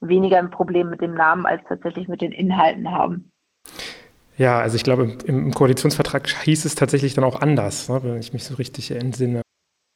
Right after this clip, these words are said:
Speaker 1: Genau, da war der englische Begriff gewählt.
Speaker 2: Genau, weil damit ist es ja dann was anderes scheinbar. <laughs>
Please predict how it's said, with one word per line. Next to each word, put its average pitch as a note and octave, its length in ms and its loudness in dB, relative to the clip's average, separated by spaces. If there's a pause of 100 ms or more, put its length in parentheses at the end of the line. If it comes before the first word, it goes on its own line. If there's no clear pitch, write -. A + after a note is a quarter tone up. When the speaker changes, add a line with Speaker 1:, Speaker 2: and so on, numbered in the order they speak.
(300)
Speaker 1:
Genau, F#3 380 6
da F3+ 160 0
war F3+ 120 6
der F3+ 160 2
englische F#3 380 0
Begriff E3+ 400 -8
gewählt. - 560 -2
Speaker 2:
Genau, A2 260 2
weil A2 120 2
damit A#2 260 0
ist A#2 80 -4
es A2+ 120 -4
ja A2+ 80 2
dann A2 140 0
was A2+ 120 0
anderes A2+ 460 -2
scheinbar. C#3+ 500 2
<laughs> - 40 0